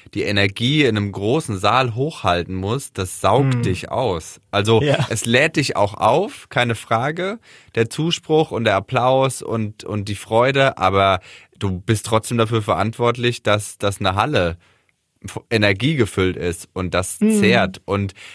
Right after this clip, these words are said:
Speaker 1: ähm, und man will das ja auch gerne machen, weil es ist schon ein Traumjob und wenn man merkt, man hat heute eigentlich gar keinen Bock mehr, weil man irgendwie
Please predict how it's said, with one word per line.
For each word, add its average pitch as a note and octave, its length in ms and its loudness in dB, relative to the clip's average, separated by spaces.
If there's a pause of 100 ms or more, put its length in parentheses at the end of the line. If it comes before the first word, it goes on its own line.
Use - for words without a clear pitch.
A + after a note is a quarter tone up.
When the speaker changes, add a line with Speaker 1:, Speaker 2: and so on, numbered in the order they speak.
(180)
Speaker 1:
ähm, G2+ 420 0
und G#2 140 -2
man G#2 200 0
will A#2 80 2
das A#2+ 200 2
ja A2 80 4
auch G2+ 200 -2
gerne A2+ 280 2
machen, F#2 460 -2
weil F2+ 340 -2
es - 120 -10
ist G2 100 -6
schon G2+ 200 -2
ein G2 60 -6
Traumjob G#2+ 580 0
und F#2 100 -4
wenn G2 100 0
man G2+ 160 2
merkt, G#2 260 0
man G#2 120 0
hat A2 120 0
heute G2 120 -2
eigentlich G#2 320 -2
gar A2 200 0
keinen A2+ 300 -2
Bock - 280 0
mehr, F2+ 400 2
weil G2 100 4
man G2+ 180 0
irgendwie G#2 480 -4